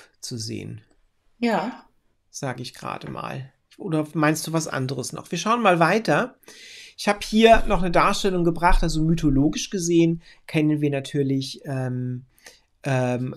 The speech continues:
Speaker 1: kennen wir natürlich auch Götter, die für den Tod zuständig sind. Ich habe jetzt mal ein Beispiel gebracht. Ähm, das, ähm, ach so, die Friedhofsveranstaltung meinst du?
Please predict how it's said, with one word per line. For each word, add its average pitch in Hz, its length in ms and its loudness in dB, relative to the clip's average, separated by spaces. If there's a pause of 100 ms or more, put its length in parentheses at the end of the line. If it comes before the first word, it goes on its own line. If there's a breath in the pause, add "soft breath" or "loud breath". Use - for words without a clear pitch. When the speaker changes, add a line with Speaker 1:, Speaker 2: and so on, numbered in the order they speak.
Speaker 1:
kennen 143 300 -2
wir 139 100 0
natürlich 135 760 -4 (340)
auch 135 540 -2 (680)
Götter, 165 580 0
die 170 180 -4
für 165 120 2
den 156 180 0
Tod 143 280 -10
zuständig 170 560 -4
sind. 170 220 0
Ich 165 80 -8
habe 147 100 -2
jetzt 151 120 -6
mal 147 100 -4
ein 135 160 -6
Beispiel 135 360 -4
gebracht. 135 480 -8 (760 loud breath)
Ähm, 135 840 -2 (360)
das, - 640 -2
ähm, 131 540 -4 (140)
ach 165 120 -2
so, 233 180 0
die 170 80 2
Friedhofsveranstaltung 151 1300 0
meinst 113 360 -10
du? 107 140 -12